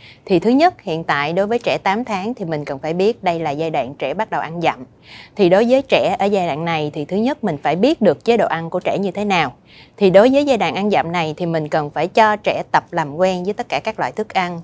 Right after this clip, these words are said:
từ thịt, cá, trứng, sữa và các loại trái cây, rau củ quả. Và thường những đứa trẻ ăn dặm này thì mình sẽ cho ăn trong khoảng hai đến ba bữa một ngày.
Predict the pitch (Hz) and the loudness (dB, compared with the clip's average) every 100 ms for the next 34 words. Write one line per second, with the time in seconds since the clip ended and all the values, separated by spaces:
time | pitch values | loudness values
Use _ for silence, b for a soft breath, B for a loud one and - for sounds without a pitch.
0 | - 160 135 - 160 - _ - 180 202 | -4 -2 -2 -6 -8 -8 _ 0 0 0
1 | 226 202 208 247 - - - 185 B B | -2 -2 -2 -4 -4 -4 -2 -4 B B
2 | B B 180 156 196 165 143 190 208 196 | B B -2 0 2 0 2 -2 0 2
3 | 175 175 175 160 139 175 151 120 180 - | 2 0 -2 0 -2 2 2 2 -4 -8
4 | b b - 180 175 202 185 170 170 240 | b b 0 2 4 4 4 2 0 0
5 | 220 180 196 196 147 165 165 151 160 156 | 0 -2 -2 0 0 0 -4 -4 -6 -8
6 | 147 160 202 185 180 175 180 170 - 160 | -6 -4 -2 -2 -4 -6 -8 -8 -10 -12
7 | 185 208 202 190 208 214 180 151 175 - | -8 -4 -4 -4 -4 -4 -2 -4 -4 -4
8 | 175 180 139 | -2 -2 -2